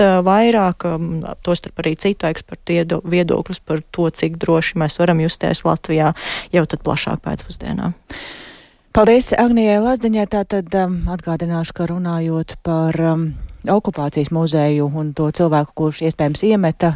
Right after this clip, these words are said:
Speaker 2: degmaisījumu, to policijai izdevies identificēt diennakts laikā, bet runājot par drošību, tātad, um, eksperti atzīst, ka varam justies droši.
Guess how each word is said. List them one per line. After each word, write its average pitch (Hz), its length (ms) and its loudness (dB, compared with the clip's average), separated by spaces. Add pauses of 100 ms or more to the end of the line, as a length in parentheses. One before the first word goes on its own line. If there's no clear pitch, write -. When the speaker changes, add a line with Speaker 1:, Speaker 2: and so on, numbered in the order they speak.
Speaker 2:
degmaisījumu, 151 840 -2
to 147 220 2 (400)
policijai 143 420 2
izdevies 147 420 2 (260)
identificēt 175 580 4
diennakts 226 340 2
laikā, 190 380 0
bet 208 240 -6
runājot 151 400 -4
par 139 240 -6
drošību, 165 640 -6
tātad, 131 400 -4 (880)
um, 151 180 0
eksperti 139 380 0
atzīst, 127 260 -2
ka 147 120 0
varam 143 260 4 (100)
justies 151 540 2
droši. 147 560 2